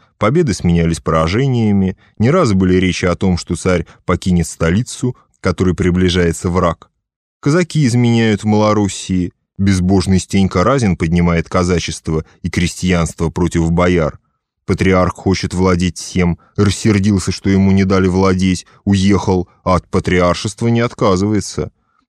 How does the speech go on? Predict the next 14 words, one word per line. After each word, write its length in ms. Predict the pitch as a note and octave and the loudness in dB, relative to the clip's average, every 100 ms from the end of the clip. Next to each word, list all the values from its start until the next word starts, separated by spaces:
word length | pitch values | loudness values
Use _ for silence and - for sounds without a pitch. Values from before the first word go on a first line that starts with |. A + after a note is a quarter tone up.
| _ | _
Такого 320 | C3 F#3 C#3 | -2 2 2
дела 240 | A#2+ B2 | 4 4
ещё 220 | G#2+ - G#2 | 2 2 0
никогда 420 | F#2+ F#2 F2+ F2+ | 2 2 2 2
не 100 | F2 | 2
бывало. 560 | D#2+ E2 D#2+ D2+ D2 - _ _ _ - | 2 2 2 0 -2 -8 _ _ _ 0
Подняли 400 | F3 C#3 A2+ G2+ | 2 2 2 0
святейших 640 | - G2 G2 F#2+ - - | 0 -2 0 -2 -2 -6
патриархов 640 | G2 F#2+ F#2 F2 D#2+ F2+ | -2 2 2 2 0 -4
восточных, 760 | E2+ F2 - G2 F2+ - D#2+ - _ | 0 -2 0 -2 -2 -2 -8 -8 _
чтоб 280 | - - F2+ _ | -12 -6 -6 _
покончили 580 | F#3 - G2+ E2+ E2+ E2 | -2 2 0 0 -2 -4
с 140 | - | 0
Никоном. 560 | F#2 F2 D#2+ D2+ C#2+ | 0 2 0 -4 -6